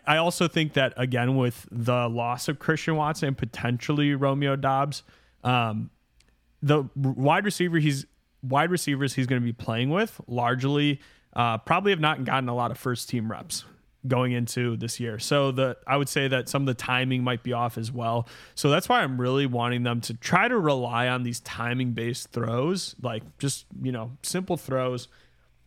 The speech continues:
and just take away the explosive play. Now, if Jordan Love is just missing guys, then I think that you can kinda go into it in a different way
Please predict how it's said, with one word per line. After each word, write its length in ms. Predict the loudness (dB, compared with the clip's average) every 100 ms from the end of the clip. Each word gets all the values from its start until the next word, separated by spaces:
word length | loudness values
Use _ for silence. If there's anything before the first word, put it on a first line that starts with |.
| -2
and 120 | 0
just 160 | 0 2
take 200 | 0 4
away 160 | 2
the 100 | 2
explosive 460 | 0 0 0 0 -2
play. 240 | -2 -2 -8 _ _ _ _
Now, 380 | 2 4 4 0
if 220 | 0 0 2
Jordan 320 | 4 4 4
Love 240 | 2 2
is 140 | -2 -4
just 200 | -6 -2
missing 400 | -2 0 0 4
guys, 440 | 4 4 0 -4
then 180 | -2 0
I 100 | 0
think 280 | 0 0 2
that 280 | 0 0 -12 _ _ _
you 180 | 2 2
can 160 | 2 -2
kinda 260 | 0 -2
go 260 | 0 0 0
into 300 | -2 -2 -2
it 80 | 0
in 80 | -2
a 80 |
different 400 | -4 -8 -4 -2
way 300 | 2 2 0